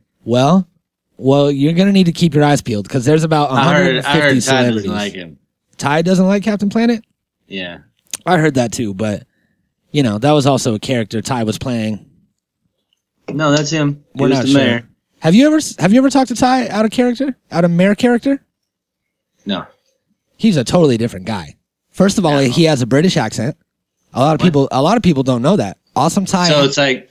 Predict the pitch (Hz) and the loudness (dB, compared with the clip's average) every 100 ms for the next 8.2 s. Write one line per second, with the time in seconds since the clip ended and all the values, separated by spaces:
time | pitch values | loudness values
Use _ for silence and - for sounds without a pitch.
0 | - 151 165 135 127 117 156 196 196 202 | -4 -4 -2 0 0 2 2 0 0 0
1 | 208 208 - 123 104 101 143 196 202 - | 0 -2 -4 -4 -4 -2 0 0 -4 -8
2 | - 147 196 175 156 151 196 202 165 151 | -10 -2 0 2 0 0 0 0 -2 -2
3 | 208 170 131 123 139 196 120 104 - 101 | 0 0 0 0 0 0 -2 -6 -6 -8
4 | 90 117 _ _ _ _ _ _ _ _ | -8 -12 _ _ _ _ _ _ _ _
5 | _ _ 120 117 143 120 175 151 127 147 | _ _ -2 0 2 0 -2 -2 2 2
6 | 165 113 101 127 113 95 127 - 120 123 | 2 -2 -4 -4 -4 -8 -16 -12 -8 -4
7 | 117 117 127 - 139 123 117 - 131 117 | -4 -4 -6 -4 -4 -4 -6 -6 -6 -4
8 | 98 | -8